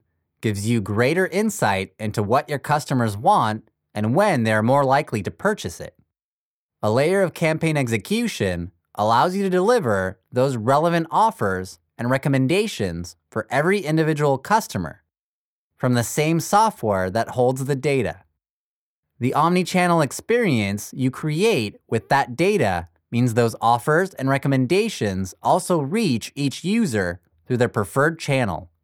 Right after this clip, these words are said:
at their preferred time. Finally, a layer of analytics and A B testing lets you measure the performance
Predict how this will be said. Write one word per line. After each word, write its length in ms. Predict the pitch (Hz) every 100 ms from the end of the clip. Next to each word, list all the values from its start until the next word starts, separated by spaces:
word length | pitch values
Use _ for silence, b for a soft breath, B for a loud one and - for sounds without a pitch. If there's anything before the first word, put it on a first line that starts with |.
| _ _ -
at 180 | 131 -
their 100 | 110
preferred 460 | 110 - - 104
time. 420 | 101 127 110 80 85 _ _ _ _ _ _ _ _ _ _ _ _ _
Finally, 640 | - 175 196 185 107 85 87 _ -
a 80 | 107
layer 380 | 110 131 180 190
of 80 |
analytics 680 | 143 139 131 196 196 110 - -
and 140 | 120
A 140 | 127
B 120 | 131 123
testing 680 | - 190 196 - 92 82 85 _ _
lets 200 | 120 -
you 60 | 120
measure 380 | 110 117 143 165
the 80 |
performance 840 | 156 151 - 214 220 113 92 92